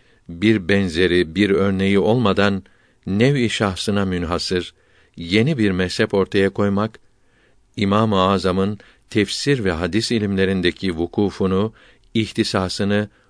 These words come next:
açıkça göstermektedir. İnsan gücünün üstünde çalışarak bu mezhebi ortaya koyduğu için hadis-i şerifleri ayrıca bildirmeye,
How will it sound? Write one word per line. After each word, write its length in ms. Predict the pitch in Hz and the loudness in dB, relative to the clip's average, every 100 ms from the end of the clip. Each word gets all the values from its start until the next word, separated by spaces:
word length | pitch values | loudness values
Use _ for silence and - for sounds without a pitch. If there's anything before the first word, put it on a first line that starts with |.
| _ _ | _ _
açıkça 420 | 107 - - - 73 | -6 -2 -4 -2 -2
göstermektedir. 1040 | 73 - - 76 67 69 - 69 65 - _ _ _ _ _ _ _ _ _ - | -2 -4 -2 0 0 -4 -4 -6 -8 -16 _ _ _ _ _ _ _ _ _ 0
İnsan 460 | 113 120 170 170 | 0 2 0 0
gücünün 400 | 135 110 117 120 | 0 2 2 2
üstünde 480 | 110 - 113 104 101 | 0 0 -2 2 2
çalışarak 680 | - 95 92 101 95 95 - _ _ _ - | 2 0 0 0 2 0 -4 _ _ _ -6
bu 220 | 95 131 | 0 2
mezhebi 440 | 107 - 98 90 | 2 0 -2 0
ortaya 400 | 85 82 98 98 | 0 0 0 0
koyduğu 420 | 92 95 92 95 | 2 0 0 2
için 420 | 107 101 113 113 107 _ _ _ | 2 0 -2 -2 -6 _ _ _
hadis-i 460 | - 98 110 107 104 | -4 2 2 2 0
şerifleri 500 | 107 101 - 101 104 | 0 0 0 0 0
ayrıca 600 | - 135 120 98 101 95 | 0 0 2 2 0 0
bildirmeye, 720 | 98 87 85 80 71 76 | 0 0 -2 0 -2 -2